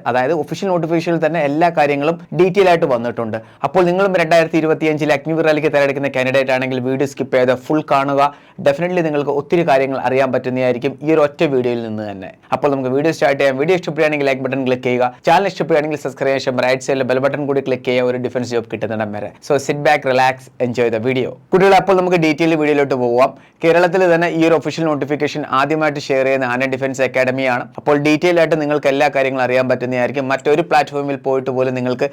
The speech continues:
രണ്ടായിരത്തി ഇരുപത്തിയഞ്ചിലെ നോട്ടിഫിക്കേഷനെ കുറിച്ചിട്ടുള്ള ഒരു വീഡിയോ കാണേണ്ട ആവശ്യമില്ല. അതിനുവേണ്ടി നിങ്ങൾ ഈ ഒരു വീഡിയോ മാത്രം കണ്ടാൽ മതി. കുട്ടികളെ, ടി വി എം എയറുടെയും കാലിക്കറ്റ് എയറുടെയും ഒഫീഷ്യൽ നോട്ടിഫിക്കേഷൻ വന്നിട്ടുണ്ട്. നിങ്ങൾക്കിവിടെ കാണാവുന്നതാണ് ഒഫീഷ്യൽ നോട്ടിഫിക്കേഷന്റെ ഒരു സ്ക്രീൻഷോട്ട്.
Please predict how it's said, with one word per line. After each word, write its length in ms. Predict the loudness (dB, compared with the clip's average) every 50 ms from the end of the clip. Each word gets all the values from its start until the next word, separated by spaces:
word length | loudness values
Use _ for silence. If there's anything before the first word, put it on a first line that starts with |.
| 0 0
രണ്ടായിരത്തി 460 | 2 2 4 4 4 4 4 2 0
ഇരുപത്തിയഞ്ചിലെ 520 | -2 0 0 0 2 2 0 0 -2 -2 -2
നോട്ടിഫിക്കേഷനെ 560 | 0 -2 0 0 0 0 0 0 -2 -4 -4
കുറിച്ചിട്ടുള്ള 440 | -4 -4 -6 -4 -2 -2 0 0 2
ഒരു 180 | 2 2 2 2
വീഡിയോ 320 | 2 0 0 0 0 0
കാണേണ്ട 280 | -2 -2 -2 -2 0 0
ആവശ്യമില്ല. 600 | 0 0 -2 -4 -6 -8 -8 -8 -8 -10 -12 -12 -16 -6 _ -2
അതിനുവേണ്ടി 320 | 0 0 0 0 0 0
നിങ്ങൾ 180 | -2 -2 0 0
ഈ 120 | 2 2
ഒരു 80 | 2 2
വീഡിയോ 220 | 0 0 0 0
മാത്രം 460 | 0 0 0 0 0 0 -2 -2 -2 -4 -4 -2
കണ്ടാൽ 240 | 0 2 2 2 0
മതി. 220 | 0 -2 -6 -8 -10 -12 -4 -2
കുട്ടികളെ, 340 | 0 2 4 4 4 4 2 0
ടി 140 | -2 -2 0
വി 80 | 2
എം 200 | 2 2 2 4
എയറുടെയും 440 | 4 4 4 4 4 2 2 2 0 2
കാലിക്കറ്റ് 440 | 2 2 4 4 2 2 4 4 4
എയറുടെയും 440 | 4 4 4 4 2 2 0 0 0
ഒഫീഷ്യൽ 340 | -2 -4 -4 -4 -4 -2 -2
നോട്ടിഫിക്കേഷൻ 580 | -2 -2 -2 -2 -2 -2 -2 -2 -2 -2 -2
വന്നിട്ടുണ്ട്. 460 | -2 0 -2 -2 -2 -4 -2 -2 -2 -4 -4
നിങ്ങൾക്കിവിടെ 440 | -2 -2 0 0 0 2 0 0 0 0
കാണാവുന്നതാണ് 600 | -2 -2 0 0 0 0 0 0 0 -2 -2 -4 -4 -4
ഒഫീഷ്യൽ 360 | -2 -2 -2 -2 -2 -2 0
നോട്ടിഫിക്കേഷന്റെ 840 | 0 0 -2 -2 -2 -2 0 2 0 2 2 0 0 2 0 0 0 -2 -4 0
ഒരു 180 | 2 2 2 2
സ്ക്രീൻഷോട്ട്. 680 | 0 -4 -4 -2 0 0 0 0 -2 -4 -4 -4 -6